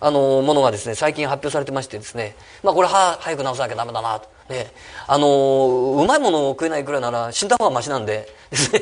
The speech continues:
<laughs> とりあえず、うまいもの食うためにですね、やるべきことってまだまだいっぱいあるなと思ってですね、えー、今直しきってるところですね。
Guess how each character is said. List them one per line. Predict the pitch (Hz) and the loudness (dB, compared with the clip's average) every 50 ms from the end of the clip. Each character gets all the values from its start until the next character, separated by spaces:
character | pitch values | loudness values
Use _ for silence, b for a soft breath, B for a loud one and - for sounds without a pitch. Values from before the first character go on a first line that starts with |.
| - - | 2 2
<laughs> | - - - - - - - - - - - - - | 4 2 0 0 2 -2 -2 -2 -4 -10 -8 -6 0
と | - 254 262 | 2 2 2
り | 240 - | 4 4
あ | - 277 | 4 2
え | 240 | 2
ず、 | 247 277 269 262 B B B B 302 B | 2 0 0 0 B B B B -6 B
う | 147 175 190 226 | 0 0 0 2
ま | 269 285 302 | 2 4 4
い | |
も | 294 262 | 6 6
の | 247 | 4
食 | 220 - 226 226 214 208 190 | 2 2 0 -2 0 0 2
う | |
た | 180 196 180 | 2 2 2
め | 180 175 | 2 -2
に | 170 | -2
で | 160 156 | -2 -4
す | 143 | -4
ね、 | 165 156 147 135 - B B B | -2 0 0 0 0 B B B
や | B 139 156 | B -2 0
る | 208 240 | 2 2
べ | 262 254 | 2 2
き | 254 | 2
こ | - 202 | 2 0
と | 175 | 0
っ | 156 | 0
て | - 143 | -2 -4
ま | 139 190 240 | -2 2 2
だ | 254 | 4
ま | 233 208 | 4 4
だ | 190 | 2
い | 170 165 | 2 0
っ | |
ぱ | - - 233 247 | -2 -4 -2 -2
い | |
あ | 254 | 0
る | 233 | 2
な | 220 190 180 | 4 2 2
と | 165 | 2
思 | 151 143 | -2 -8
っ | |
て | 127 127 | -8 -10
で | 120 | -12
す | 113 | -10
ね、 | 127 135 123 117 117 B B B B | -6 -4 -4 -4 -6 B B B B
え | B 151 147 | B 0 2
ー、 | 156 | 2
今 | 185 175 151 139 | 4 4 2 4
直 | 139 147 156 | 4 2 0
し | 151 - 165 151 | 0 -4 -8 -8
き | 147 - | -10 -12
っ | - | -8
て | - 147 | -6 -6
る | 127 | -4
と | 120 107 | -4 -6
こ | 110 | -8
ろ | 107 | -10
で | 101 98 | -10 -12
す | - | -8
ね。 | 170 190 180 180 B | -4 -4 -4 -6 B